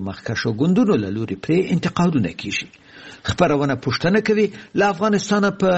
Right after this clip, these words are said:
ناکامۍ د امریکایي ځواکونو وتل به په امریکا کې سیاسي بحثونه تاوده کړي، که به اوږدمهاله سیاسي اختلافونو ته لار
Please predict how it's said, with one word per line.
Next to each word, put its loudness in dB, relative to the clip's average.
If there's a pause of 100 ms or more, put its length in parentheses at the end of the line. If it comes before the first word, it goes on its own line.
(140)
ناکامۍ 2
د 2 (120)
امریکایي 0
ځواکونو 0
وتل 2
به -6 (400)
په 2 (180)
امریکا 2 (100)
کې 4 (100)
سیاسي 0
بحثونه 0
تاوده 2
کړي، 2 (400)
که 2
به 4
اوږدمهاله 0 (120)
سیاسي 2
اختلافونو -2
ته -4
لار -2